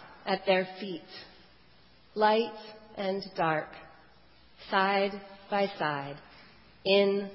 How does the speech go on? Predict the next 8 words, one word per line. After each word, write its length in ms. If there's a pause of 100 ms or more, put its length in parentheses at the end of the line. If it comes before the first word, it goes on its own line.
(200)
the 80
water. 440 (2500)
Tension 440
around 440 (160)
sharing 400 (100)
space, 320 (220)
particularly 760
water, 560